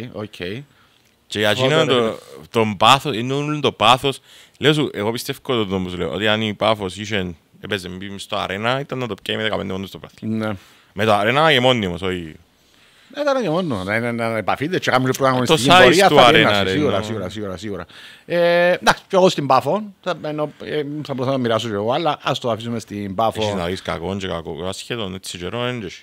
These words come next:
Speaker 1: Να με δώσουμε.
Speaker 2: Εγώ είδω κι άλλα, έχει.
Speaker 1: Ναι.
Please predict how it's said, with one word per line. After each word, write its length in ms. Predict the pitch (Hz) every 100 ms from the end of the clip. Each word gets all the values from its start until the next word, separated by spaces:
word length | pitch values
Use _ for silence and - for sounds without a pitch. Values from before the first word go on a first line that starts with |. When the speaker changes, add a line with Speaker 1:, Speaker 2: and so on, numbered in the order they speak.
| -
Speaker 1:
Να 140 | - 131
με 80 | 151
δώσουμε. 360 | 165 190 147 - _ _ _ -
Speaker 2:
Εγώ 120 | 185
είδω 160 | 208 214
κι 80 |
άλλα, 180 | 127 110
έχει. 240 | 120 165 107
Speaker 1:
Ναι. 400 | - 127 127 120